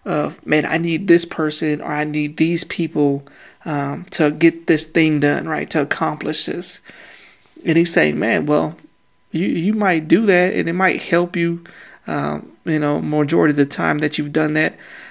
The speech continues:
but you don't realize the blessing that's right in front of you that you keep missing out,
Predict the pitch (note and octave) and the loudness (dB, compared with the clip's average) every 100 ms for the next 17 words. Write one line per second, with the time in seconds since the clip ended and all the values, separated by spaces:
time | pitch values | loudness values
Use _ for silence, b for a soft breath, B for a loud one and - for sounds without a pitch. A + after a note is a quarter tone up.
0 | B - - G3+ G3+ F3+ E3 D#3 D3+ D3 | B -4 0 2 2 2 2 2 0 0
1 | C#3 - - _ _ _ _ _ _ C#3+ | -2 -4 -12 _ _ _ _ _ _ -2
2 | C3+ C#3+ D#3+ - D#3+ D3 C#3 D#3+ D#3 D3 | 0 2 2 0 0 -2 -2 -4 -2 -4
3 | D3 D#3 C#3+ D3 C#3+ C#3+ - - - F#3+ | -4 -4 -4 -4 -6 -8 -8 -10 -10 -10
4 | F3+ E3+ E3+ E3+ D3 C#3+ C#3+ - | -10 -10 -10 -10 -10 -10 -10 -12